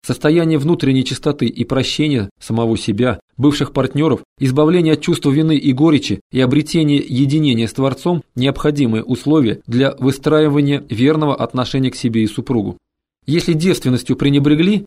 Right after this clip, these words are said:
то ни о какой чистоте речи уже и идти не может.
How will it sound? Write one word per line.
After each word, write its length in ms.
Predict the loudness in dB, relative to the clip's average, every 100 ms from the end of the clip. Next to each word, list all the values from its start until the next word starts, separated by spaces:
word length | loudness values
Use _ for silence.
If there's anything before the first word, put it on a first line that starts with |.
| _
то 140 | 0
ни 100 | 2
о 60 | 2
какой 320 | 0 0 0
чистоте 580 | 0 -2 -2 0 0 0
речи 340 | 2 2 2 2
уже 260 | -2 -2
и 300 | -4 0 0
идти 320 | 0 -2 -4 -2
не 160 | 0
может. 400 | 2 2 0 -4